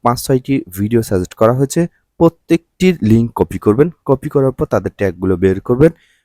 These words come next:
বের করার পর তাদের যদি চ্যানেলের নাম দিয়ে তারা ট্যাগ ব্যবহার করে, সেগুলো বাদ দিয়ে বাকি ট্যাগগুলো এভাবে একটি একটি করে Google Note-এ নিয়ে আসবেন। Google Note-এ নিয়ে আসার পর পরবর্তীতে এই কিওয়ার্ডগুলো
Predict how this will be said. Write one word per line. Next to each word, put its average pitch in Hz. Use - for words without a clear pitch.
বের 135
করার 190
পর 98
তাদের 127
যদি 107
চ্যানেলের 113
নাম 110
দিয়ে 127
তারা 90
ট্যাগ 101
ব্যবহার 135
করে, 170
সেগুলো 95
বাদ 92
দিয়ে 127
বাকি 104
ট্যাগগুলো 117
এভাবে 101
একটি 147
একটি 95
করে 135
Google 98
Note-এ 123
নিয়ে 104
আসবেন। 92
Google 165
Note-এ 202
নিয়ে 107
আসার 107
পর 170
পরবর্তীতে 113
এই 127
কিওয়ার্ডগুলো 151